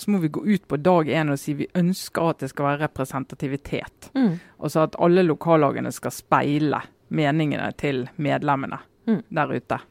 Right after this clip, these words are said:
Speaker 1: og at det ikke skal være sånn som vi pleier å gjøre det.
Speaker 2: Ja,
Speaker 1: Men
Speaker 2: for
Speaker 1: det, men det kom de med først på lørdag,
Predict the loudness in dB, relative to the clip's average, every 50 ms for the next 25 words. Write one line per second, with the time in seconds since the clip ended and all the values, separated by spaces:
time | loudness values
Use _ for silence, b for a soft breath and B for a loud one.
0 | _ _ -2 -2 -2 0 -2 -2 -2 -2 -2 -2 0 0 2 2 2 2 0 -2
1 | -2 -2 -4 -4 -4 -2 -2 -2 -2 0 -2 -2 -2 -2 -2 -4 -2 -4 -4 -4
2 | -4 -8 -8 -8 B B B B B B 0 0 4 4 4 4 6 4 4 4
3 | 4 2 0 0 0 2 2 4 2 4 4 2 2 2 2 4 4 4 2 0
4 | -2 -2 -4 -4 -4 -4 -12 -4 _ 2 2 4 6 6 4 4 2 -2 -6 -6
5 | -6 -6 -8 -8 -12